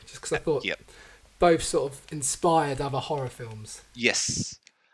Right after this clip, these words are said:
Speaker 1: And my other one was I was gonna go for We Need to Talk About Kevin.
Speaker 2: Oh, now, I might have had to query you on that one. I don't know where I stand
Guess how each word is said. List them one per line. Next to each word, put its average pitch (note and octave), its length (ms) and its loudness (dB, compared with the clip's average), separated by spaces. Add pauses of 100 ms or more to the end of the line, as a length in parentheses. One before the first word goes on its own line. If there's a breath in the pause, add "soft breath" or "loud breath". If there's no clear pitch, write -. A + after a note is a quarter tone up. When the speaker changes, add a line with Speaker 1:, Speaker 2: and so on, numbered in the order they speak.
(380)
Speaker 1:
And D3+ 240 -2
my D#3 160 4
other G3 240 10
one D3 440 4
was D#3 220 2
I D#3+ 40 6
was D#3 100 2
gonna E3+ 160 2
go E3 180 6
for E3 240 4
We E3 100 0
Need E3 180 0
to - 80 -12
Talk - 240 0
About D#3 240 -4
Kevin. B2 500 -6 (920)
Speaker 2:
Oh, - 800 -10
now, G#2+ 500 12
I B2+ 200 12
might B2+ 260 12
have A#2 140 10
had A2+ 180 10
to - 80 -2
query B2+ 400 10
you G2 120 6
on F#2 120 4
that F#2 180 8
one. G2 140 2 (920 loud breath)
I E3 100 12
don't G#3 200 12
know F#3 80 12
where F3 180 12
I D3+ 40 12
stand C#3 460 10